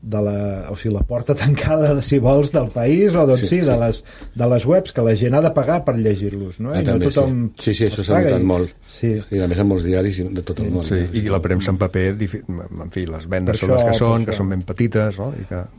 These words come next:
Speaker 1: Mm, sobre, sobre si s'ha d'escriure o s'ha de continuar escrivint, jo sempre penso en una frase del, d'un còmic alemany dels anys vint, que era Karl Valentin, que deia: «Ja s'ha explicat tot, però no per tothom». Per tant,
Speaker 2: <laughs>
Speaker 1: eh, mentre
Speaker 2: Sí.
Speaker 1: hi hagi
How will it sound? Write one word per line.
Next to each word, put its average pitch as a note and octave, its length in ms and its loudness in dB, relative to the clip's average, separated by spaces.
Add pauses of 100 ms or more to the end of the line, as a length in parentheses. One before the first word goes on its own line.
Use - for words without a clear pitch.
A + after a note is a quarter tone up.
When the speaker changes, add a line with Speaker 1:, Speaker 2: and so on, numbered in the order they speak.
(100)
Speaker 1:
Mm, B2 380 -2 (340)
sobre, C3+ 360 2
sobre C3+ 340 2
si B2+ 680 0
s'ha - 400 -2
d'escriure C#3 480 2
o - 20 0
s'ha C#3+ 300 0
de C3 80 2
continuar C3 380 2
escrivint, C3 400 2
jo C3 100 4
sempre C#3+ 240 2
penso C3 340 2 (400)
en A#2+ 140 2
una C3 140 4
frase B2+ 400 2
del, A2+ 420 2 (100)
d'un B2 200 0
còmic A#2+ 340 0
alemany A#2 460 2
dels A2+ 160 0
anys G#2+ 180 0
vint, A#2+ 180 0
que C3+ 100 0
era A2+ 100 2
Karl A#2 200 2
Valentin, A#2+ 480 0
que B2+ 120 -2
deia: A2+ 400 2 (420)
«Ja C3 120 2
s'ha D3+ 120 2
explicat C#3+ 460 0
tot, D3+ 360 0
però A#2+ 160 0
no C3 140 2
per B2+ 140 -2
tothom». G#2+ 420 0 (480)
Per G#2+ 220 0
tant, A#2+ 320 2 (260)
Speaker 2:
<laughs> - 220 -6
Speaker 1:
eh, B2 320 4
mentre A#2+ 260 0
Speaker 2:
Sí. B2 80 2
Speaker 1:
hi C3+ 40 6
hagi C3+ 240 4